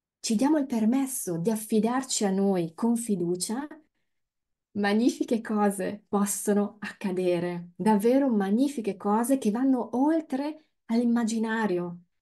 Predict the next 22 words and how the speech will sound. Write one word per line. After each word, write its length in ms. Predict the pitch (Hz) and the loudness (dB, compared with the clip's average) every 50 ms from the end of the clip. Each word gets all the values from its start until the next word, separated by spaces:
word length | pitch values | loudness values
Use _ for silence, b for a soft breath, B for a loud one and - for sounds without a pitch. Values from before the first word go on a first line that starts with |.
| _ _ | _ _
E 140 | _ 214 208 | _ -4 -2
quindi 560 | - - 302 320 320 311 330 339 359 359 - _ _ _ _ _ _ _ _ _ _ _ _ _ _ _ | 2 4 4 4 4 4 4 2 0 -2 -8 _ _ _ _ _ _ _ _ _ _ _ _ _ _ _
dalle 220 | - 202 202 202 | 0 2 4 4
nostre 360 | 196 208 214 214 214 - - 202 | 6 4 4 2 0 0 -2 -2
scelte, 720 | - - - 202 196 190 185 185 185 - 175 170 175 175 - | -2 -2 -2 -2 -2 -2 -2 -4 -4 -4 -4 -4 -6 -6 -6
piccole 420 | - 247 233 - - 220 202 190 | -6 -6 -6 -4 -2 0 0 0
o 40 | 180 | 0
grandi, 760 | 175 185 180 180 185 190 190 190 185 220 254 285 294 - - _ _ _ _ _ _ _ _ _ | -2 -2 -2 -2 -2 -2 0 0 0 0 0 0 -2 -6 -14 _ _ _ _ _ _ _ _ _
noi 180 | - 202 240 247 | 0 2 2 2
possiamo 380 | 247 247 214 - 220 208 214 208 | 2 0 -2 0 2 2 2 2
cambiare 520 | 214 214 202 202 196 196 190 190 180 175 | 2 2 2 4 4 2 0 -2 -4 -4
la 120 | 170 175 | -4 -4
nostra 340 | 175 175 170 - - 175 170 | -4 -4 -4 -6 -6 -6 -4
vita. 480 | 165 170 165 160 165 170 165 170 170 - b b b b b b b | -4 -4 -4 -6 -6 -10 -10 -10 -12 -16 b b b b b b b
E 100 | - 196 | -2 -2
sono 320 | 202 - - 269 269 269 262 | 0 2 4 4 4 4 4
quelle 220 | - 254 233 226 | 4 2 2 2
scelte 540 | 214 220 - 233 220 226 233 247 247 - 277 | 2 0 -2 0 0 0 0 -2 -2 -4 -4
che 140 | 269 - 214 | -2 -4 -4
ci 140 | 226 220 208 | -4 -4 -4
fanno 320 | - 196 202 202 208 202 | -2 0 2 2 2 0
paura, 640 | - 190 196 190 185 190 196 208 208 226 269 294 | 0 -4 -4 -2 0 0 2 2 2 0 -2 -6